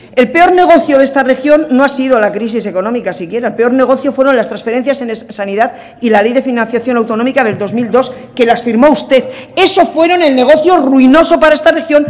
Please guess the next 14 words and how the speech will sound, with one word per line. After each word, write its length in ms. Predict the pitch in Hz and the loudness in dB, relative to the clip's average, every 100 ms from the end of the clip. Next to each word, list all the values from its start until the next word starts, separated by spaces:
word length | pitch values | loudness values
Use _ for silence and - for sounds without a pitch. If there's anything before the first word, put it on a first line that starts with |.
| - - - | -6 -16 -2
porque 300 | 392 403 359 | 2 2 4
le 140 | 302 | 4
recuerdo, 420 | 262 247 330 302 294 | 4 2 0 0 0
señor 300 | 233 254 294 | 2 2 4
Bernal, 500 | 285 262 214 185 - - - - - | 2 4 2 0 -8 -18 -20 -20 -2
que 100 | 277 | 2
la 140 | 269 269 | 4 6
deuda, 400 | 359 349 285 269 | 4 4 4 2
el 140 | 240 | 0
déficit, 580 | 349 349 330 359 339 - - - _ - _ - _ _ _ _ _ _ _ _ | -2 0 -2 0 -4 -6 -18 -20 _ -20 _ -20 _ _ _ _ _ _ _ _
con 160 | 220 208 | -2 0
las 160 | 220 | 0
cuentas, 520 | 220 269 269 269 254 | 2 0 4 2 0
mm, 60 | - | -4